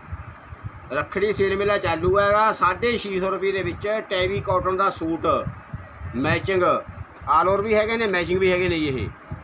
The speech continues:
ਸਾਢੇ ਛੇ ਸੌ ਕਰਤਾ ਜੀ ਇਹ। ਏ ਕੇ ਟੈਕਸਟਾਈਲ ਦਾ ਕੱਪੜਾ ਹੈਗਾ ਸਾਰਾ।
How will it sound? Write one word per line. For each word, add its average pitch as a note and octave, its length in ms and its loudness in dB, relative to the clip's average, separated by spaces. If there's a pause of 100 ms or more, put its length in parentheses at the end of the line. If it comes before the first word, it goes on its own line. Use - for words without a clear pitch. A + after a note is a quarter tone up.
(240)
ਸਾਢੇ F#3 320 0
ਛੇ G#3 140 0
ਸੌ G3+ 120 2
ਕਰਤਾ F#3+ 280 2
ਜੀ F#3+ 100 4
ਇਹ। D3+ 240 -2 (1040)
ਏ F3+ 140 0
ਕੇ G#3 180 0
ਟੈਕਸਟਾਈਲ G3 360 -2
ਦਾ G3 120 2
ਕੱਪੜਾ D3+ 300 0
ਹੈਗਾ C#3+ 140 0
ਸਾਰਾ। D3+ 360 4